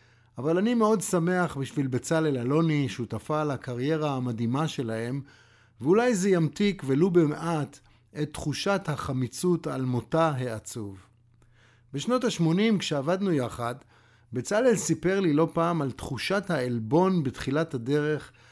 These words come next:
כשאף אחד מהיוצרים הישראלים הגדולים של התקופה לא הסכים לכתוב לעופרה שירים, מה שגרם לבצלאל בלית ברירה להחליט שהוא יעשה את המלאכה בעצמו.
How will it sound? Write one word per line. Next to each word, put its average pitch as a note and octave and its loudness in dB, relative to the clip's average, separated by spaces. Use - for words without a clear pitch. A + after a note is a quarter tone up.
כשאף G#3 -2
אחד G3 2
מהיוצרים E3 2
הישראלים C3+ 0
הגדולים B2+ 2
של D3 0
התקופה C#3+ 0
לא D3+ 4
הסכים F3+ 4
לכתוב E3 0
לעופרה C#3 -2
שירים, C3+ -2
מה C#3+ -2
שגרם E3+ 2
לבצלאל F#3 2
בלית C#3+ 2
ברירה C#3 0
להחליט E3 -2
שהוא E3 0
יעשה D#3+ 2
את D3+ -2
המלאכה C3 -2
בעצמו. A#2 -6